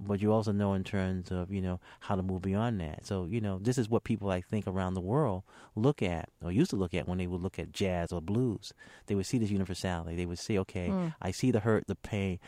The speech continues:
Speaker 1: but I also see the joy and hear the joy and the celebration. You know, teach me to play that music."
Speaker 2: Mm. What, did you say used to look at that and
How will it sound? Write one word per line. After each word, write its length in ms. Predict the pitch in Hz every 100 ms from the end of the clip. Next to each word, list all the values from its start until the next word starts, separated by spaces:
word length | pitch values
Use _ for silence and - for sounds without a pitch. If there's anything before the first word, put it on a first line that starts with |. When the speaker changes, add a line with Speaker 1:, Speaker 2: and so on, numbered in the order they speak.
| -
Speaker 1:
but 80 | 95
I 60 | 101
also 200 | 101 104
see 160 | -
the 80 | 98
joy 360 | 87 101 98 90
and 80 | 85
hear 160 | 101
the 80 | 92
joy 180 | - 95
and 80 | 87
the 60 |
celebration. 640 | - 87 101 104 - - - _ - -
You 80 | 90
know, 60 |
teach 260 | - 120 -
me 60 | 101
to 80 |
play 240 | 95 98 87
that 160 | 85
music." 380 | 98 127 127 - - _ _ - _ -
Speaker 2:
Mm. 240 | 202 170 156 _ _ _ _ _ - - -
What, 180 | - 214
did 140 | 269 294
you 60 |
say 180 | 302 302
used 300 | 269 294 -
to 80 | 247
look 200 | 170 -
at 80 | -
that 200 | 123 -
and 140 | -